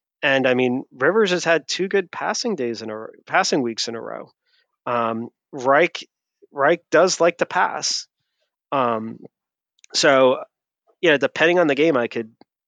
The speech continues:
I, I think hit, Taylor's more week-to-week dependent. Right now, there's the potential that Dobbins is, uh, you know, a fifty percent plus snap guy rest of year. Um, and while Lamar, Lamar d-,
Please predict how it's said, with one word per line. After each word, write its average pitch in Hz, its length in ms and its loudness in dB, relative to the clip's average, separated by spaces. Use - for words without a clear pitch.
I, 147 160 0
I 165 80 2
think 165 280 0
hit, 185 220 0
Taylor's 185 420 4
more 165 180 2
week-to-week 139 520 -6
dependent. 127 580 -4
Right 139 220 0
now, 143 220 4
there's 131 160 0
the 123 80 -8
potential 127 360 0
that 113 200 -4
Dobbins 117 680 -2
is, 113 380 -8
uh, 101 320 -10
you 147 80 0
know, 117 200 0
a 120 80 -2
fifty - 360 -2
percent 117 480 -2
plus 113 240 -4
snap 117 380 -6
guy - 340 -12
rest 123 320 -4
of 104 120 -10
year. - 300 -12
Um, 117 240 -4
and 123 180 0
while 123 520 2
Lamar, 156 640 4
Lamar 170 480 6
d-, 165 80 -2